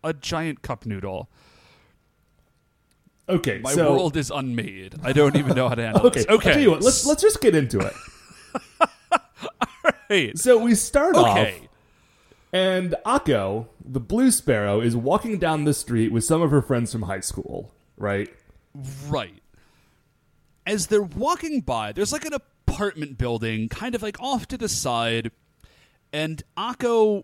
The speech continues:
Speaker 1: kind of looks up into the building 'cause I think she hears somebody call her name, right?
Speaker 2: Yeah.
Speaker 1: And she looks up,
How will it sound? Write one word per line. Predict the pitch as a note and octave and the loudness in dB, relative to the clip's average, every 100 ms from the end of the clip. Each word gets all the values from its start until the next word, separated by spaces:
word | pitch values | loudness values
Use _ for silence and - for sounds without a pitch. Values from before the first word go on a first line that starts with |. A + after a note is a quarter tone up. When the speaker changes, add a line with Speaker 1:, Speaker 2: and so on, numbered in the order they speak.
| - | -8
Speaker 1:
kind | - F3 | -6 -4
of | D3 D3+ | -4 -4
looks | B3+ - - - | -4 -2 -4 -4
up | F3 - | -4 -4
into | D#3+ D#3+ C#3 | -4 -4 -4
the | |
building | A2+ A#2+ A2 G2+ F2 | -4 -4 -4 -8 -16
'cause | C3 | -16
I | F3+ | -14
think | C#4+ | -12
she | C#4+ D4 | -8 -4
hears | A#3 A3 | -2 -2
somebody | G3+ E3 | -4 -8
call | - D3+ D3 | -8 -6 -4
her | B2+ | -4
name, | A2+ A2 F2+ D#2 | -4 -6 -10 -18
right? | - G#2 | -10 0
Speaker 2:
Yeah. | C3 G#2 F#2 - _ _ _ _ _ _ _ _ _ D#3+ | 2 2 -4 -16 _ _ _ _ _ _ _ _ _ -2
Speaker 1:
And | F3+ F3 F3 | -2 -2 -4
she | D#3 G3 | -2 -2
looks | G3 B3+ - - D3+ | -2 -2 -2 -2 -4
up, | G2+ G#2 | -4 -8